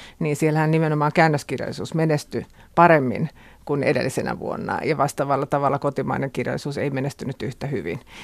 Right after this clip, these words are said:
Et se vähän riippuu siitä, että mitä kategoriaa milloinkin katsotaan ja minkälaisia suuria hittejä ja suuria voittajia minäkin vuonna siellä on. Et mä, mä en näkisi niin,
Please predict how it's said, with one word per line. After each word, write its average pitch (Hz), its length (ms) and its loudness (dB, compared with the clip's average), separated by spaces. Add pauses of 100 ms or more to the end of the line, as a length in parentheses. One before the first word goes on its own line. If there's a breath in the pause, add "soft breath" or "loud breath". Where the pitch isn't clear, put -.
(120)
Et - 140 -2
se 156 100 0
vähän 156 200 6
riippuu 180 300 6
siitä, 165 220 4
että 156 100 2
mitä 160 180 2
kategoriaa 147 580 0
milloinkin 151 340 -2
katsotaan 160 520 2
ja 151 60 2
minkälaisia 151 640 2
suuria 151 460 4 (300 loud breath)
hittejä 143 460 2
ja 139 160 2
suuria 147 400 0
voittajia 143 520 0
minäkin 139 340 -4
vuonna 139 240 -2
siellä 143 320 -2
on. 135 280 0 (500 loud breath)
Et 170 140 0
mä, 170 340 8
mä 175 300 6
en 165 120 6
näkisi 160 340 2
niin, 151 280 2